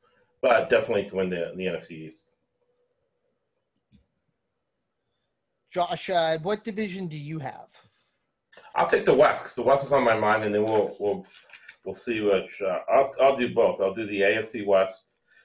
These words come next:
Speaker 1: and the N F C West. Uh, DeAndre Hopkins with Arizona is gonna be very, very interesting.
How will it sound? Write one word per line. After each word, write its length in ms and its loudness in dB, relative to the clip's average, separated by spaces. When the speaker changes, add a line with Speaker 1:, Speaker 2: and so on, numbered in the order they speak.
Speaker 1:
and 100 -8
the 120 0
N 120 0
F 120 -8
C 160 -20
West. 400 -20
Uh, 300 2
DeAndre 420 2
Hopkins 640 -2
with 140 -6
Arizona 420 0
is 100 -6
gonna 200 -6
be 80 -14
very, 200 -4
very 320 -6
interesting. 640 -10